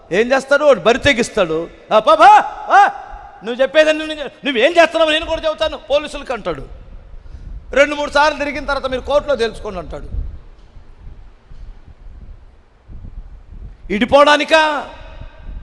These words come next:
ఇడిపోవడానికే పెళ్లి చేసుకున్నావు. అందుకని డైలీ ప్రాక్టీస్ చేయాలి కదా పని.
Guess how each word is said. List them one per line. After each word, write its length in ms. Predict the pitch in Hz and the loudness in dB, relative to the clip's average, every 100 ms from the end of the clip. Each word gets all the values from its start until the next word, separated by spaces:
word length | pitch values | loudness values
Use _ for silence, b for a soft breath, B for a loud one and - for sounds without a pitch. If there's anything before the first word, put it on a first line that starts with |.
| - - 160 | -16 -12 -4
ఇడిపోవడానికే 720 | 208 - 285 285 302 311 311 | -2 4 4 6 2 2 2
పెళ్లి 260 | 277 294 | 2 -2
చేసుకున్నావు. 640 | 302 302 - 311 320 311 - - - - - - - - - | 0 0 -2 0 2 2 0 -10 -20 -20 -20 -18 -18 -18 -8
అందుకని 460 | 202 247 294 294 285 | -6 -4 2 2 2
డైలీ 480 | 175 196 277 339 392 | -4 0 0 2 0
ప్రాక్టీస్ 580 | - 285 - 311 269 | 2 2 2 -4 -2
చేయాలి 300 | 262 254 233 | -2 0 0
కదా 200 | 196 180 | 0 0
పని. 600 | 180 - 202 254 277 285 | 0 0 -2 -2 -4 -6